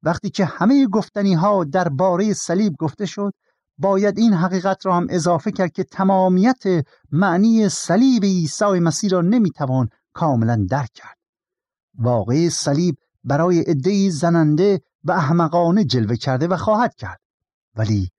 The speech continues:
برای مؤمنین به آن روش، برای مؤمنین به آن روش فروتنی، حلم، صلیب همیشه سلامتی و شفا را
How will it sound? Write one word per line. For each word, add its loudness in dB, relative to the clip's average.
برای 0
مؤمنین 2
به -2
آن 0
روش، -8
برای 0
مؤمنین 2
به 0
آن 0
روش -2
فروتنی، 0
حلم، 0
صلیب -2
همیشه -2
سلامتی -4
و -4
شفا -6
را -6